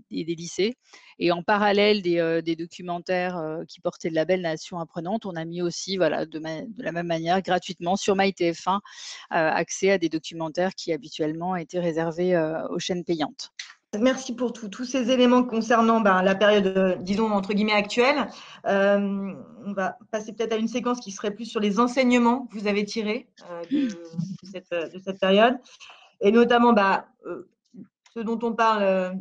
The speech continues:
Speaker 2: ce dont on entend parler partout, c'est-à-dire le monde d'après. Alors, quel rôle, quel rôle vous entendez jouer, vous,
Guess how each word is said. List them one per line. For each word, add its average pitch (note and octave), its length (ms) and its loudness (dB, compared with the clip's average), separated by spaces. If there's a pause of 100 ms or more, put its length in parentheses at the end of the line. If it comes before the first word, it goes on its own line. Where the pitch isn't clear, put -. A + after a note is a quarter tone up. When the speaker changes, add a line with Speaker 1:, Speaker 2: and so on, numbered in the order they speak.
(400)
Speaker 2:
ce - 120 -16
dont G#3 140 -6
on G#3 60 -4
entend G#3 280 -2
parler A3 380 0
partout, A3 480 -6
c'est-à-dire F#3+ 400 -4
le F#3+ 100 0
monde A3 320 4
d'après. G#3+ 580 0 (1120)
Alors, F#3 300 0
quel A#3 160 6
rôle, A#3+ 320 6 (100)
quel G#3+ 160 2
rôle A3 180 0
vous G3+ 180 -4
entendez G#3 440 0
jouer, G#3 320 -2
vous, A#3 320 -4